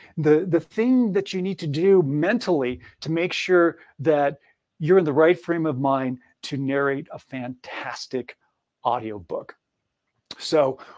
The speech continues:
with no further ado, let's, uh, let's go ahead and move on to, uh,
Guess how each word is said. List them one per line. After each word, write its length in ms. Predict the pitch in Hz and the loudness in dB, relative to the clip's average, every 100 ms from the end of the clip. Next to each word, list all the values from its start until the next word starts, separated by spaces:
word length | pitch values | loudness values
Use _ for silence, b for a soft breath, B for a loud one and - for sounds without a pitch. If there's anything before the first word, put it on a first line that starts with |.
| B - | B -6
with 120 | 160 | 2
no 120 | 214 | 2
further 400 | 208 233 196 170 | 4 2 6 6
ado, 320 | 139 160 220 | 6 6 6
let's, 420 | 202 190 190 - | 6 2 2 0
uh, 180 | 196 180 | 6 6
let's 160 | 190 214 | 6 2
go 120 | 302 | 0
ahead 120 | 302 | 0
and 160 | 175 151 | 0 0
move 220 | 196 202 | 2 4
on 240 | 196 208 202 | 4 4 0
to, 540 | - 185 185 175 165 - B B B | -4 0 4 6 4 0 B B B
uh, 580 | 143 143 139 139 156 | 0 4 6 4 0